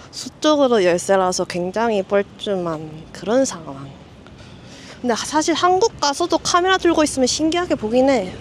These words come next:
<laughs> 오, 포라고 적혀 있는데 뭔가 쌀국수 집 같아요, 저기. 포라고 저기 적혀 있잖아요. 어,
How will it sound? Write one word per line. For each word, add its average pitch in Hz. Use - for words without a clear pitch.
<laughs> -
오, 359
포라고 440
적혀 262
있는데 240
뭔가 214
쌀국수 285
집 -
같아요, -
저기. -
포라고 339
저기 202
적혀 190
있잖아요. 170
어, 269